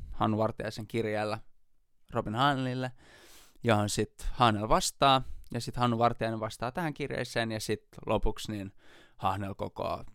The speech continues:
heidän niinku elimi-, erimielisyytensä ja, ja tota, et mitä siinä on käynyt. Ää, tässä tarjottiin myös Vartiaiselle vielä mahdollisuutta, että jos hän olisi halunnut jatkaa ja, ja tota, niin edespäin, mutta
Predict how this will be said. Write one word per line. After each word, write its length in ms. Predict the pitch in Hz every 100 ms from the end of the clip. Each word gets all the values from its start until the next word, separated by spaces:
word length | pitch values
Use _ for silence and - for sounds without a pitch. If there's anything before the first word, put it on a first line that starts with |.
| -
heidän 260 | - - 73
niinku 200 | - -
elimi-, 340 | 101 101 - -
erimielisyytensä 1000 | 107 107 107 98 - 104 107 95 - -
ja, 140 | 76 - - -
ja 120 | - -
tota, 420 | - - - - -
et 160 | - -
mitä 180 | 92 82
siinä 240 | - -
on 60 | 110
käynyt. 400 | 165 165 127 123 - - - - -
Ää, 440 | 117 113 107 107 - _ -
tässä 160 | 120
tarjottiin 480 | 131 131 127 127 123
myös 520 | 123 123 - - - - -
Vartiaiselle 500 | 120 117 113 113 113
vielä 180 | 113 113
mahdollisuutta, 520 | 110 107 107 - 104
että 120 | 98
jos 100 | 104
hän 180 | 110 104
olisi 160 | 104 -
halunnut 220 | 107 107
jatkaa 460 | 107 107 - 101 98
ja, 180 | - 117 - - 143
ja 160 | - -
tota, 380 | - - 101 - -
niin 260 | 107 104
edespäin, 480 | 104 107 - 104 104
mutta 460 | 104 107 - 107